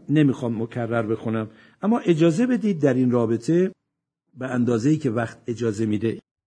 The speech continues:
شما در سوره عبسه آیه سی و هشت تا چهل و دو،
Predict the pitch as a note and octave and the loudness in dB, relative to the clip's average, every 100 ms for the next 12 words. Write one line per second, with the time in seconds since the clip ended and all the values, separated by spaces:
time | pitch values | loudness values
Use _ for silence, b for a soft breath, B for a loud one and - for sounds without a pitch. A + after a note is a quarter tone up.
0 | _ _ _ _ _ _ _ _ _ F3+ | _ _ _ _ _ _ _ _ _ 0
1 | F#3 G#3+ G3 E3 - - D#3+ D3 F#3 G3 | 4 6 4 2 -2 -4 0 4 4 4
2 | F3+ E3+ - - _ _ _ _ _ _ | 2 0 -4 -16 _ _ _ _ _ _
3 | _ A2+ G#2 G2+ - - F2 - _ _ | _ -12 -8 -6 -6 -6 -6 -10 _ _
4 | _ _ _ _ _ _ _ _ _ _ | _ _ _ _ _ _ _ _ _ _
5 | _ C3 D3 F3+ - - B2 G2 C3 - | _ -4 0 0 -2 -4 -4 -2 -4 -6
6 | - B2+ - G#2+ G2+ F#2+ - E2 | -8 -10 -8 -6 -6 -8 -10 -18